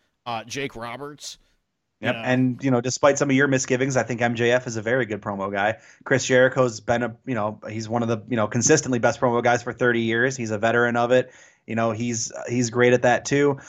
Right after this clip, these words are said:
Speaker 2: Um, I think Brandy cuts an all right promo when she's, uh, like, got the right script. I think she's a more of a rehearsed type person, but I
Speaker 1: I think,
Speaker 2: think
Speaker 1: I
Speaker 2: she
Speaker 1: think
Speaker 2: can be
Speaker 1: Nyla can,
Speaker 2: effective.
Speaker 1: Nyla can talk.
Speaker 2: Nyla can cut a promo, absolutely. Cody can cut a promo. Like, you know, they got people that can work on the mic. But no,
Speaker 1: Brody,
Speaker 2: Eddie Kingston,
Speaker 1: Brody Lee.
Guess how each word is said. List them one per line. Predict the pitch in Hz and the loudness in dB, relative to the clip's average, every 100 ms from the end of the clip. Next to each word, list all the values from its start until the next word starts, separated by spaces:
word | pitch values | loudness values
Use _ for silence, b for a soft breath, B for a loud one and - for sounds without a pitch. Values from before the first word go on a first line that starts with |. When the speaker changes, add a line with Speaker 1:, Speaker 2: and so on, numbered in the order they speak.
| B B | B B
Speaker 2:
Um, | 117 113 113 107 107 - | 4 4 4 0 -4 -2
I | 117 | -2
think | 131 151 | 0 0
Brandy | 131 131 143 | 2 2 2
cuts | 143 151 147 | 0 -2 -2
an | |
all | 147 147 | 0 2
right | 147 | 0
promo | 143 151 151 151 | -2 -2 -2 -2
when | 143 | -2
she's, | 135 - 131 123 110 - | -6 -4 -4 -4 -6 -6
uh, | 117 113 110 | -4 -2 0
like, | 110 110 98 | 0 -2 2
got | 127 127 | 2 2
the | 123 | 2
right | 120 123 | 2 2
script. | - 123 - - - | 0 2 0 -2 -8
I | 107 | -8
think | 110 120 | -6 -8
she's | - 113 | -6 -6
a | |
more | 113 120 | 0 2
of | 117 | 2
a | |
rehearsed | 117 117 117 127 - | 2 2 2 0 2
type | 127 | 0
person, | - 127 131 147 | 2 0 0 -2
but | 120 | 2
I | |
Speaker 1:
I | - | 2
think, | |
Speaker 2:
think | 120 123 | 2 -2
Speaker 1:
I | |
Speaker 2:
she | 233 | -2
Speaker 1:
think | |
Speaker 2:
can | 175 | -2
be | 120 | -2
Speaker 1:
Nyla | 131 254 131 | -2 -2 -6
can, | - 107 | -10 -8
Speaker 2:
effective. | 139 - _ _ | -10 -12 _ _
Speaker 1:
Nyla | 107 202 175 | -4 -4 -4
can | 110 | -10
talk. | 101 92 120 - | -12 -12 -12 0
Speaker 2:
Nyla | 113 147 165 | 4 6 4
can | 165 | 4
cut | 160 160 | 2 4
a | |
promo, | 160 165 165 175 208 | 4 2 2 2 2
absolutely. | 139 123 123 - 123 113 113 123 120 147 180 b b b _ | 2 0 -2 -8 -6 -4 0 0 0 -4 -4 b b b _
Cody | - 165 175 | 4 6 6
can | 180 180 | 4 -2
cut | 175 170 | 0 -2
a | |
promo. | - 170 165 165 180 | -2 -2 -2 -2 -2
Like, | 170 147 | -2 -4
you | 185 | -6
know, | 170 | -2
they | 175 | 0
got | 180 190 | 2 2
people | 185 180 | 0 -4
that | 175 170 | -6 -6
can | |
work | 160 165 | -4 -4
on | 160 | -2
the | 147 | 2
mic. | 151 120 | 2 2
But | 131 | 2
no, | 127 | 2
Speaker 1:
Brody, | 127 143 170 | 4 4 4
Speaker 2:
Eddie | |
Kingston, | 156 156 151 | 2 0 0
Speaker 1:
Brody | 147 | 2
Lee. | 139 147 190 | -2 -4 -6